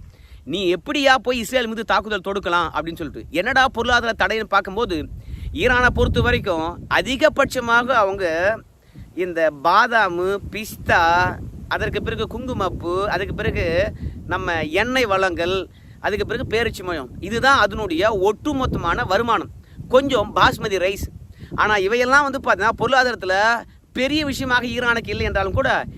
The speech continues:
எண்ணெய் வளம் தான் மிகப்பிரிய ஒரு விஷயம். அதனால இப்ப இஸ்ரேல் மீது தாக்குதல் தொடுத்ததுனால நம்முடைய நட்பு நாடுகள் எவையும் அந்த இரு-, ஈரான் கிட்ட வந்து எண்ணெய் வாங்கக்கூடாது அப்படின்ற விஷயத்த பொருளாதார தடையாக பிரிட்டனும் அமெரிக்காவும் விதித்திருக்கிறாங்க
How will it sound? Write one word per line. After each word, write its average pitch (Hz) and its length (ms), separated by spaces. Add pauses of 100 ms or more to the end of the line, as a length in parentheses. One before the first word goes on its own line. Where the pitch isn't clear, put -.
(120)
எண்ணெய் 254 400
வளம் 254 240
தான் 190 300
மிகப்பிரிய 262 540
ஒரு 233 120
விஷயம். 190 320 (580)
அதனால 240 640 (380)
இப்ப - 200
இஸ்ரேல் 269 300
மீது 254 160
தாக்குதல் 240 420
தொடுத்ததுனால 185 760 (320)
நம்முடைய 190 300
நட்பு 220 240
நாடுகள் 233 340
எவையும் 220 480
அந்த 220 260
இரு-, 214 260
ஈரான் 262 400
கிட்ட 208 220
வந்து 226 220
எண்ணெய் 214 240
வாங்கக்கூடாது 196 640 (120)
அப்படின்ற 160 400 (120)
விஷயத்த 185 640
பொருளாதார 233 380
தடையாக 185 640
பிரிட்டனும் 208 420
அமெரிக்காவும் 190 500
விதித்திருக்கிறாங்க 196 520